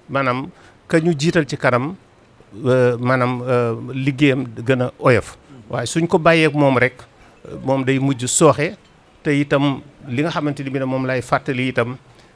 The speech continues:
ñaare mbooloo yu bari tàmbali bi, de, bu ñu tàmbalee engagement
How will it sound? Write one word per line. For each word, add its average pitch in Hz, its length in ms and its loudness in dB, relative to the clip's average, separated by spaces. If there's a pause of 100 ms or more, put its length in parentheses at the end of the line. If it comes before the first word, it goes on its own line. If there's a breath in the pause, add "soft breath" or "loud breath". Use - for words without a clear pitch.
(100)
ñaare 135 460 -2
mbooloo 143 420 2
yu 135 320 -4 (160)
bari 165 320 2 (680)
tàmbali 147 420 0
bi, 127 220 -6 (1080 loud breath)
de, 127 280 2
bu 127 160 0
ñu 165 100 4
tàmbalee 135 480 0
engagement 143 460 0